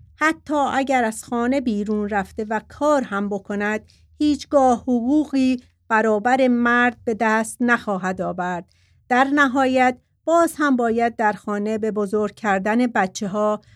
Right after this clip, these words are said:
آشپزی، شستشو و خانه‌داری بپردازد. یعنی باز هم همه فشار زندگی و خانه بر دوش او خواهد بود. حتی دین هم میان زن و مرد فرق می‌گذارد.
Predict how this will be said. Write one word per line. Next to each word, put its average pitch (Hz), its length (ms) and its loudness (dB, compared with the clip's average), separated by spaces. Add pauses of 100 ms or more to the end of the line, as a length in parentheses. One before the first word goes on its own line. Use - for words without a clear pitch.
(160)
آشپزی، 220 840 -2
شستشو 214 840 -4
و 214 80 -2
خانه‌داری 214 800 2
بپردازد. 185 880 -4 (380)
یعنی 302 300 4
باز 302 440 4
هم 262 200 2
همه 233 440 0
فشار 262 500 0
زندگی 208 800 -2 (420)
و 202 100 4
خانه 233 460 0
بر 240 220 2
دوش 240 400 -2
او 226 200 0
خواهد 185 520 -4
بود. 202 320 -10 (240)
حتی 339 320 -2 (240)
دین 339 340 6
هم 277 200 0
میان 254 520 2
زن 208 260 -4
و 214 60 -4
مرد 240 340 -2
فرق 311 500 -2
می‌گذارد. 185 760 -4